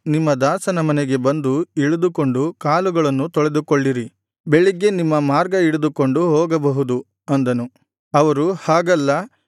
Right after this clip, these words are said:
ಬೀದಿಯಲ್ಲೇ ರಾತ್ರಿ ಕಳೆಯುತ್ತೇವೆ" ಎನ್ನಲು, ಅವನು ಅವರನ್ನು ಬಹಳ ಬಲವಂತ ಮಾಡಿದ್ದರಿಂದ ಅವರು ಅವನ ಬಳಿಯಲ್ಲಿ ಇಳಿದುಕೊಳ್ಳುವುದಕ್ಕೆ ಒಪ್ಪಿದರು.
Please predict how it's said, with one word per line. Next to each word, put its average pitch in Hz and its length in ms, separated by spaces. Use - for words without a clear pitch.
ಬೀದಿಯಲ್ಲೇ 165 640
ರಾತ್ರಿ 175 340
ಕಳೆಯುತ್ತೇವೆ" 156 1000
ಎನ್ನಲು, 139 520
ಅವನು 156 540
ಅವರನ್ನು 147 720
ಬಹಳ 165 380
ಬಲವಂತ 165 520
ಮಾಡಿದ್ದರಿಂದ 131 720
ಅವರು 156 420
ಅವನ 147 420
ಬಳಿಯಲ್ಲಿ 156 640
ಇಳಿದುಕೊಳ್ಳುವುದಕ್ಕೆ 151 840
ಒಪ್ಪಿದರು. 143 600